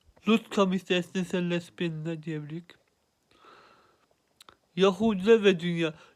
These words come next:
Dünyada, dünyada lanetli. Seyyid-i Kaddesallahu sirruhu bulunmakta. Dü-, alemi, dünya fani değil, lanetlenir diye. Onun için onu da kattım. Şeytan, lan, dünya, esnesen bile lesbiyenler.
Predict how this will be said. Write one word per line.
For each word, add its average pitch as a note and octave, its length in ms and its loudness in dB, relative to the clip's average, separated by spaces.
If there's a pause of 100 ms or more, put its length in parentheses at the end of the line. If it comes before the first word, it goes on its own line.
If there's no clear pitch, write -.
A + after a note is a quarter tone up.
(120)
Dünyada, B3+ 920 8
dünyada B3 560 4
lanetli. F3+ 440 2 (260)
Seyyid-i A3+ 340 -2
Kaddesallahu B3 640 4
sirruhu A#3+ 400 -2
bulunmakta. A#3 440 0
Dü-, G3 260 -8
alemi, A3 640 2 (320)
dünya A3+ 260 2
fani A3 480 0
değil, A#3+ 260 -4
lanetlenir F3 800 -2
diye. F3 220 -14 (720)
Onun G3+ 180 0
için A3 180 -2
onu G#3+ 220 -4
da F#3+ 80 2
kattım. F3 440 -6 (1000)
Şeytan, G#3 960 0
lan, G3 500 0
dünya, F#3 480 -2 (140)
esnesen F3+ 680 -6
bile F3 160 -6
lesbiyenler. - 580 -14